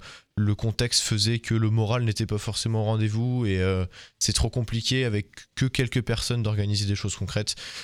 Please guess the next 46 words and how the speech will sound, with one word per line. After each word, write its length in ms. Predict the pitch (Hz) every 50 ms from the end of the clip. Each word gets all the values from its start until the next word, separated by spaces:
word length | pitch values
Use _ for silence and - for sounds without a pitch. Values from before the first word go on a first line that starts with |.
| - - _ _ -
Donc 160 | 107 110 -
à 80 | 123 120
côté, 320 | - 131 127 - 135 147
on 100 | 156 147
a 60 | 127 113
essayé, 400 | 110 110 - - 113 113 127 135
voilà, 260 | 120 107 107 117 127
de, 340 | 110 107 98 95 95 95 92 - - - - _ _ - -
de, 120 | 101 110 107
euh, 440 | 107 107 107 104 104 101 95 95 98
construire 540 | - - 110 101 - - - 123 123 110
une 120 | 107 101 104
espèce 340 | 104 - - - 107 101 95
de, 180 | 104 104 101
de 160 | 101 98 98
Q 220 | 92 - - 110 107
G 260 | 98 104 113 120 123
pour, 320 | 113 - 110 98 92 92
euh, 100 | 98 95 95
relancer 400 | 87 98 101 101 101 98 - 113
le 60 | 104
mouvement, 300 | 104 104 101 107 107 107
et 60 | 107
cetera. 480 | - - 92 - - 95 92 104 110 113
Ça 160 | - - -
a 40 | -
pas 140 | - 95 92
pris 200 | - - 110 107
non 120 | 110 113
plus, 360 | 110 - - 117 117 123 131
donc 140 | 113 104 95
c'est 100 | - 95
pour 180 | 90 - - -
ça 100 | - 107
qu'aujourd'hui, 480 | - - 95 - 90 90 98 101 104
on 100 | 110 95
essaie 240 | 90 87 - - 101
de, 280 | 92 95 87 82 85 82 - - - - - _ _ -
de 80 | - 98
se 140 | 90 -
relancer 340 | - 101 104 104 98 - -
un 80 | 110 101
maximum 480 | 98 95 92 - - 104 104 107 113
dans 140 | 107 95 95
l'activisme, 560 | 90 92 - - - 101 101 98 - - - 90
euh, 240 | 90 85 85 85